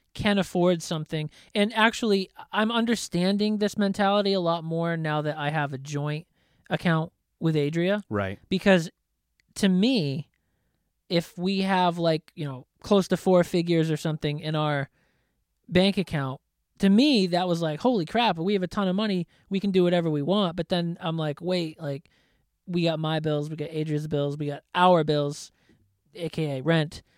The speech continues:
Speaker 1: and things like that." So really, that's already accounted for. It's already gone.
Speaker 2: Which is why You Need a Budget just
Speaker 1: Right.
Speaker 2: works so well, because it
Speaker 1: Yeah.
Speaker 2: takes that money and hides it from you.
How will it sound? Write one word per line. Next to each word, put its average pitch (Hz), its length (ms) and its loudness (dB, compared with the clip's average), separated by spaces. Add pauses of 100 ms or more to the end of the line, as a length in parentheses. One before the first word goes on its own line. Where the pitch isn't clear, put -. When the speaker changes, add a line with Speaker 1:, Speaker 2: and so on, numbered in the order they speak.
(160)
Speaker 1:
and 160 160 -6
things 165 220 -4
like 151 220 -2
that." 147 320 0
So 156 340 -2
really, 185 580 2
that's 156 440 -2 (180)
already 185 420 6
accounted 185 440 0
for. 160 280 0
It's - 300 -10
already 156 360 -2
gone. 147 440 -8 (200)
Speaker 2:
Which 139 240 -4
is 120 120 -4
why 123 300 2
You 117 180 -4
Need 123 160 -2
a 113 60 -2
Budget 117 320 -4
just 104 200 -10
Speaker 1:
Right. 151 240 0
Speaker 2:
works - 80 -10
so 113 220 -4
well, 123 360 2
because 107 320 -8
it 113 80 -8
Speaker 1:
Yeah. 143 100 -8
Speaker 2:
takes 175 300 -4
that 131 180 -6
money 117 320 -4
and 107 120 -10
hides 135 260 -4
it 95 80 -14
from 90 200 -12
you. 73 120 -18